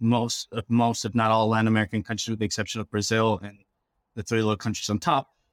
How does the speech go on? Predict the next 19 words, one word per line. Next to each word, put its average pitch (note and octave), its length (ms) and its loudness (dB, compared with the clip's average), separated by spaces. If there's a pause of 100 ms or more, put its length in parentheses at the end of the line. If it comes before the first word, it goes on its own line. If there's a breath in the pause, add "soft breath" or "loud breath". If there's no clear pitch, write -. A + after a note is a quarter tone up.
is B2 120 0
Spanish. A#2 680 -2 (640)
But C#3+ 380 2 (600)
they C#3+ 220 2
may D#3+ 160 4
not D3+ 220 4
know C#3+ 160 4
how C#3+ 180 0
to C#3 80 4
navigate B2+ 580 2
legal B2 380 2
terms. - 540 -12
They B2 80 0
may C3 120 6
not C3 220 4
know B2+ 160 6
how A#2 200 0
to B2 100 2
navigate B2 640 2